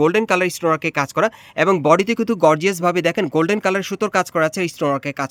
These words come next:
করা আছে। আমি একটু জুম করে দেখালাম। পুরো বডিতে কিন্তু আপনারা এই একই রকমই কাজটা আপনারা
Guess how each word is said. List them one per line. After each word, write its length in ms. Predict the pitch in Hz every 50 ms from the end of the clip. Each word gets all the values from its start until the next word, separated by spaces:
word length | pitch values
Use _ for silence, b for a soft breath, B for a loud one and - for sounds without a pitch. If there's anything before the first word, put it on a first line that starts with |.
| -
করা 120 | 139 127 123 120
আছে। 100 | - - 202
আমি 80 | 170 160 160
একটু 100 | 175 143 135
জুম 100 | 156 170 165
করে 120 | 190 180 170 131
দেখালাম। 280 | 131 127 - 156 226 285 B B B B B _
পুরো 140 | - 233 240 220 180
বডিতে 260 | 185 196 202 226 247 226 240
কিন্তু 140 | 233 - 220 220
আপনারা 160 | - 226 196 - 190
এই 60 | 202 190 - 170
একই 120 | 160 - 220 214
রকমই 260 | 202 - 220 220 208 -
কাজটা 220 | 180 156 - - 151
আপনারা 160 | - - 147